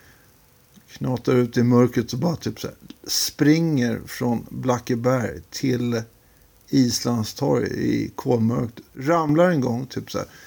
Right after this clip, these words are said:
snavar. Jag bara så här, shit, det är mitt i ingenstans och bara fan. Alltså jag fattar inte hur jag ens kom ut därifrån levande.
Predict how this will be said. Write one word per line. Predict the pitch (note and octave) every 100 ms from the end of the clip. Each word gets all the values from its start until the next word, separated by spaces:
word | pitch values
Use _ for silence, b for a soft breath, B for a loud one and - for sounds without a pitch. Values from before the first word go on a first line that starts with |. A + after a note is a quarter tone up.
| B B B
snavar. | - - C3+ A#2+ B2 B2
Jag | A#2+ B2
bara | B2+
så | F3+
här, | F#3 F#3 - - D#3+ F3+
shit, | D3 - - -
det | C#3
är | C3
mitt | C3 D3 C#3+ -
i | C#3 C#3
ingenstans | C3 B2 A2 - C3 B2 B2
och |
bara | A#2 A#2
fan. | A2 A#2+ A2+ A2 b b b b b _ - _ _ _ _ _ _ _ _ - - - - - - _
Alltså | C#3+ A#2+ C3
jag | B2
fattar | - C#3 -
inte | B2 A#2+
hur | A#2+
jag | A2+
ens | A2 - - -
kom | - A#2
ut | C3 C3 A2
därifrån | - F#2+ G2+ - A2+ G#2
levande. | A2+ A#2+ G#2+ A#2+ B2